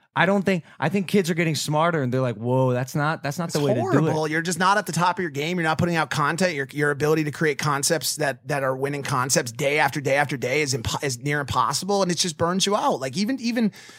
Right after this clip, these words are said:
Speaker 2: you know, even from a three a week is, is, is tricky. I mean, it's a lot
Speaker 1: It's
Speaker 2: of
Speaker 1: getting, it's
Speaker 2: fucking,
Speaker 1: getting harder and
Speaker 2: it's a
Speaker 1: harder
Speaker 2: lot
Speaker 1: now.
Speaker 2: of content.
Speaker 1: But what I'm,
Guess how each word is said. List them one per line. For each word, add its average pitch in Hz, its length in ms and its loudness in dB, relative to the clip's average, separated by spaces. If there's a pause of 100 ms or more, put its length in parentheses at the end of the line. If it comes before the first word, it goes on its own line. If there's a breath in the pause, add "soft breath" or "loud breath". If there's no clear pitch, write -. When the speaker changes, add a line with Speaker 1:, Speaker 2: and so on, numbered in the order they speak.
(100 loud breath)
Speaker 2:
you 208 160 2
know, 254 180 6
even 226 200 2
from 196 180 2
a 165 40 0
three 196 260 -2
a 269 60 0
week 147 280 -4
is, 127 200 -8
is, 139 220 -6
is 135 320 -6
tricky. 117 460 -8
I 104 60 -18
mean, 151 160 -10
it's 180 100 -6
a 226 60 -2
lot 185 320 0
Speaker 1:
It's - 20 4
Speaker 2:
of 139 60 6
Speaker 1:
getting, 127 60 0
it's 165 100 2
Speaker 2:
fucking, - 140 2
Speaker 1:
getting 104 140 2
harder 120 360 0
and 113 100 -2
Speaker 2:
it's 113 100 2
a - 40 4
Speaker 1:
harder 208 80 0
Speaker 2:
lot 247 160 4
Speaker 1:
now. 269 60 2
Speaker 2:
of 247 40 -4
content. 208 560 -4
Speaker 1:
But 147 200 4
what 160 180 4
I'm, 156 420 2